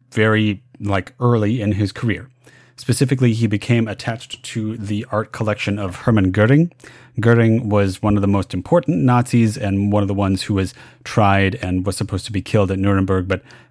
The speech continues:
uh, managed to get cyanide capsules smuggled in and killed himself before he could be hanged. Uh, but that is an episode that I've already done. Angerer himself worked with Göring and worked closely with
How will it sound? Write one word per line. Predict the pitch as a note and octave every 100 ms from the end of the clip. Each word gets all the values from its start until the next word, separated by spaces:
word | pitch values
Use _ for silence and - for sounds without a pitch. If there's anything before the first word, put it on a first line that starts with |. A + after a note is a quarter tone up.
| -
uh, | F2+ F2 - -
managed | G2 F#2+ F#2+ -
to | -
get | F#2+ A2+ G2 -
cyanide | - - G#2 G2 F#2+ F2+ F2 F2+ _ _ _ _ _ -
capsules | F#2 - F#2+ F2+ F2 -
smuggled | - - G2+ F2+
in | G#2 F#2+ F2+
and | F2 F2+
killed | - G#2+
himself | F#2+ F2+ F2+ -
before | F#2+ - F#2+
he | F2+ G2+
could | - F2
be | F#2+
hanged. | - G#2+ E2+ - - _ _ _ -
Uh, | F2+
but | F2+ G2
that | G#2 F#2+
is | G2+ F#2+ -
an | G2+ F#2+ -
episode | A2 G2+ G2+ F#2 - - _ _ _ -
that | C3+ F#2+ F#2
I've | G2
already | G#2 G2+ F#2 F#2+
done. | F2 G#2+ B2 _ _ _ _ _ _ _ _ _ -
Angerer | E3 F#3 D#3 C3
himself | B2 A#2 C#3+ B2+ -
worked | A2 C3 B2+ A2
with | G2+ G2+
Göring | A2 A2 G#2+
and | G2 G2
worked | G#2 -
closely | - G2+ - F#2
with | F#2+